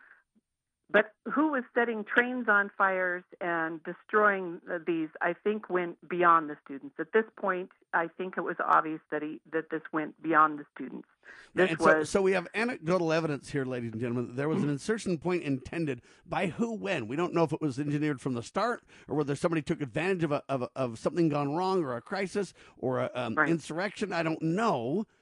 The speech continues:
Speaker 2: But the
Speaker 1: Yeah.
Speaker 2: fact is, though, this was beyond, um, some unorganized, a couple of students got mad 'cause they didn't have the money discussion.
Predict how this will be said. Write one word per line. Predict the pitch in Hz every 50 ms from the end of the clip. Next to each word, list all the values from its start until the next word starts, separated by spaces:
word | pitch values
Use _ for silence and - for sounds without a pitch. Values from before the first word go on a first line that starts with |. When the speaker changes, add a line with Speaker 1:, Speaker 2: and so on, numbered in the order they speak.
| _ _ -
Speaker 2:
But | 147 175 -
the | - 185
Speaker 1:
Yeah. | 160 143
Speaker 2:
fact | - - - 175 - 247
is, | 220 208 156
though, | 135 156 151
this | 143 147 160 151 -
was | 165 165 139
beyond, | 120 123 147 156 165 170 165 196 220 220 214 214 214 208 190 - _ _ _ _ _ _ _ _ _ -
um, | 143 143 139 135 120 - _ _
some | - - 196 185 180 175
unorganized, | - 185 180 175 175 160 170 170 165 139
a | 151
couple | - 175 170 - 165
of | 143
students | - - 175 180 160 139
got | - 156 147 -
mad | 156 160 160 156 135
'cause | 135 135
they | 127 160
didn't | 160 160 147 -
have | 151 143
the | 131
money | 135 165 180 170 135
discussion. | 107 98 - - 120 110 95 73 85 107